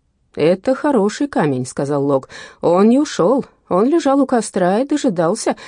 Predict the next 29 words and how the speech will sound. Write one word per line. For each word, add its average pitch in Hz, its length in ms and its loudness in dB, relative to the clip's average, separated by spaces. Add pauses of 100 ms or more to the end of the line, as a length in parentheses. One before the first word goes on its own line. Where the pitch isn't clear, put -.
(220)
покуда 214 340 2
Мал 143 260 2
за 151 140 0
ним 139 140 0
не 139 80 -4
придёт». 139 480 -6 (680)
Он 175 160 -2
встал 262 340 -6
и 285 100 -8
поглядел 240 520 -2
со 247 160 -6
склона 254 420 -2
поверх 233 380 -2
земли 226 460 0
и - 20 -4
камней. 196 480 -2 (400)
Ни 180 100 4
река 185 280 2
не 277 120 2
ушла, 277 440 -2 (220)
ни 220 140 4
горы. 139 400 -6 (460)
И 156 400 0
от 165 220 -6
Лока 135 220 -6
дождался. 139 640 -10 (680)
Вдруг 170 400 -10
его 269 180 -2
захлестнула 262 680 -2